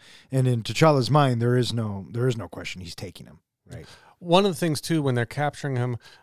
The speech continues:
Speaker 2: right before that, during the, when, uh, Claw shoots, uh, T'Challa with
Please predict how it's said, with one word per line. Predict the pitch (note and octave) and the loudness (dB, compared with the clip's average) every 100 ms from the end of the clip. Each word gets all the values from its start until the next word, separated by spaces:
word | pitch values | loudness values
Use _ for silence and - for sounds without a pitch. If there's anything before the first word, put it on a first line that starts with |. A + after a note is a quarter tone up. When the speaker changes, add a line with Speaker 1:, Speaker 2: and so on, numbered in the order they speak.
| - | -2
Speaker 2:
right | D3+ E3 | 2 2
before | F3 D#3+ D#3+ E3 | 0 -2 0 2
that, | C#3+ C3+ C3+ | 0 -2 -2
during | C#3+ C#3 | -2 0
the, | B2+ A#2+ C3 - C#3+ | 0 -2 -4 -8 -2
when, | C3+ C3 A#2+ C3 D3+ _ _ _ | 0 2 0 -4 -8 _ _ _
uh, | C#3 A#2 G#2+ - _ _ _ - | -6 -4 -4 -8 _ _ _ -10
Claw | - E3+ E3 D3 | 0 4 4 2
shoots, | - - - F#3+ D3 - - - _ _ _ _ _ | -2 -2 0 -2 -2 -4 -4 -8 _ _ _ _ _
uh, | D3 B2 | 0 2
T'Challa | A#2 B2 - D3+ C#3+ C3+ B2+ | 0 -4 2 4 4 2 0
with | C3 D3 - | -2 -2 -4